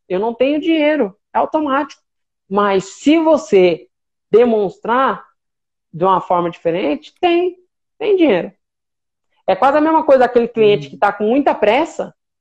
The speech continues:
Speaker 1: ele tá com muita pressa, que o mundo tá caindo, não sei o quê, não sei o quê. Ele precisa ser atendido muito, muito rápido. Só que, quando você mostra algo de, de extrema, é, é, oportunidade pra ele,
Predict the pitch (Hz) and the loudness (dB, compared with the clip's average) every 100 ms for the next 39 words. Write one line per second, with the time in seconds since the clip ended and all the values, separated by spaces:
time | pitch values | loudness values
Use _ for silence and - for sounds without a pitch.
0 | - 165 - 143 294 294 339 415 466 285 | -8 -6 -2 -2 0 0 2 2 2 2
1 | 302 302 - 269 302 311 311 311 277 294 | 2 0 -4 -2 0 0 -2 -2 -2 -2
2 | 302 302 - 302 - 277 262 294 302 233 | -2 -4 -4 -6 -4 -6 -6 -8 -6 -8
3 | 160 _ _ _ _ - 208 233 226 311 | -8 _ _ _ _ -2 0 0 0 2
4 | 311 302 - 277 277 247 262 247 247 277 | 0 0 2 4 4 0 0 0 0 2
5 | 254 311 311 277 302 269 180 170 - 170 | 2 2 2 0 0 -2 -2 -6 -8 -20
6 | _ _ _ _ _ _ _ _ _ _ | _ _ _ _ _ _ _ _ _ _
7 | _ - - 302 330 - 294 247 180 - | _ -4 0 2 0 -4 2 2 2 -2
8 | _ _ _ - 226 254 247 233 220 - | _ _ _ -2 2 2 2 0 0 0
9 | 311 311 269 277 262 240 220 226 220 190 | -2 2 4 4 2 2 4 4 2 -4
10 | 226 240 - _ _ 277 170 190 _ - | -4 -6 -10 _ _ -16 -14 -14 _ 0
11 | 226 302 294 202 160 - _ _ _ 185 | 2 2 0 0 -4 -12 _ _ _ 0
12 | 175 170 175 - 175 156 160 160 - 190 | 2 2 -2 -8 -6 -4 -4 -6 0 0
13 | 196 185 185 180 170 165 - 165 185 262 | 0 -2 -2 -2 -2 -2 -2 0 2 2
14 | 254 196 | 0 -6